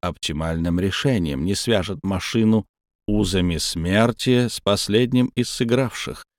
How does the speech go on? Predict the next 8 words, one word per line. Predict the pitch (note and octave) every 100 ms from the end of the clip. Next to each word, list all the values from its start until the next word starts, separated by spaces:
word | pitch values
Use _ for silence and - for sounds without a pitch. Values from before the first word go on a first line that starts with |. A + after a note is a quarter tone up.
| _ _ -
с | -
жертвой | D2+ F2 A2 A2+ A#2+
совершенно | A2+ G2+ G2 - A2 G#2+ G2+
случайного, | - D#2+ - G2 A#2 A#2 A#2 A#2 _ _ -
как | E2 D#2+ -
и | E2+ D#2 - -
все | - F2
прочее, | D#2+ D#2+ F#2+ G#2 - G2+ G2+